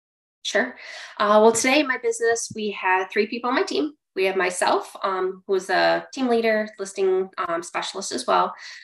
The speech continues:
I have Sarah, who handles all of our buyers. So she does our showings, um, everything related to buyers. And then Michelle is our transaction coordinator.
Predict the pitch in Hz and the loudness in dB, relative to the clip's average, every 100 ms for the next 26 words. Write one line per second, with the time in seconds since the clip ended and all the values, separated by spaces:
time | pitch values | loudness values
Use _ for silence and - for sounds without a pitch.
0 | - 190 185 - 202 381 330 - - 202 | -8 -4 -2 4 4 4 0 -6 2 4
1 | 196 190 180 185 180 180 - 180 175 175 | 6 4 4 0 -2 -2 -4 -2 -2 -4
2 | 180 160 160 160 165 190 277 - - - | -4 -2 -2 0 0 0 -2 -6 -10 -10
3 | 160 - 175 165 165 160 - 226 220 208 | -8 -8 -4 -4 -2 -2 4 6 8 8
4 | 202 196 196 - - 165 160 160 - - | 10 10 6 -2 0 2 2 2 0 -2
5 | - 190 185 180 170 170 165 - - 165 | 0 0 0 0 2 2 0 -6 -6 -2
6 | 160 302 311 - 180 170 170 165 165 160 | 0 -2 -4 -8 -6 -2 0 0 -2 -4
7 | 180 165 165 170 165 - 160 - 160 151 | -2 0 0 -2 -4 -4 -6 -4 -4 -4
8 | 143 - - - - - - - - | -4 -6 -8 -6 -4 -2 0 0 -2